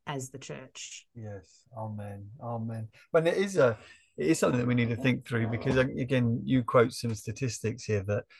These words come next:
Speaker 2: according to analysis, sixty-seven percent of singles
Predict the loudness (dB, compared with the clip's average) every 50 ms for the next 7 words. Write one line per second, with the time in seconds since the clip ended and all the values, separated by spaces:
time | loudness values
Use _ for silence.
0 | -20 _ _ -4 -4 -2 0 4 6 6 8 8 6 2 0 0 -2 0 0 2
1 | 2 0 0 -2 -2 -4 -4 -4 -2 -4 -4 -4 -4 -4 -4 -4 -2 2 2 2
2 | 2 2 -2 -2 0 0 0 0 0 -4 -6 -2 -2 0 0 0 0 0 0 0
3 | -4